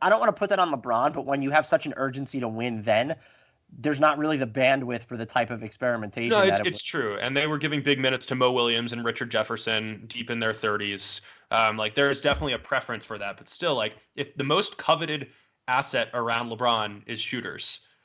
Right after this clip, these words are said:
Speaker 2: whoops, missed opportunity here.
Speaker 1: Right. Yeah. For sure. But look, he's gonna be looking at two thousand twenty free agency whenever it happens. Is it gonna be, are we gonna have two twenty twenty-one free agencies at this point? I don't, I don't really know, but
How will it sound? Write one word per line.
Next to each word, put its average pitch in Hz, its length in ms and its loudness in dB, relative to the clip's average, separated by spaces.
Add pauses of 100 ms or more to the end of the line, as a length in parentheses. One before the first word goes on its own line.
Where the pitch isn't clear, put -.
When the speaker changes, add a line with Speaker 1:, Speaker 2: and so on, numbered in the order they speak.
(500)
Speaker 2:
whoops, 123 460 2
missed 165 320 0
opportunity 156 720 0
here. 120 400 -2 (840)
Speaker 1:
Right. 117 300 4 (220)
Yeah. 107 280 2 (100)
For 156 120 -4
sure. 151 160 -4
But 190 160 -2
look, 240 140 4
he's 196 180 0
gonna 320 180 2
be 190 400 -2
looking 170 320 2
at 165 320 8 (520)
two 170 140 -4
thousand 147 420 4
twenty 147 300 0
free 156 240 -4
agency 156 440 -2
whenever 135 280 2
it 131 60 -2
happens. 139 420 0
Is 120 120 -8
it 131 60 -10
gonna 151 120 -4
be, 139 320 -2
are 127 60 -4
we 135 80 -2
gonna 151 100 0
have 151 140 2
two 143 180 -2
twenty 127 380 -6 (160)
twenty-one 131 360 0
free 156 180 -4
agencies 156 360 -4
at 147 80 -4
this 151 140 -6
point? - 200 2
I 123 80 6
don't, 123 140 0
I 135 60 -2
don't 135 100 0
really 131 140 2
know, 107 200 4
but 135 220 4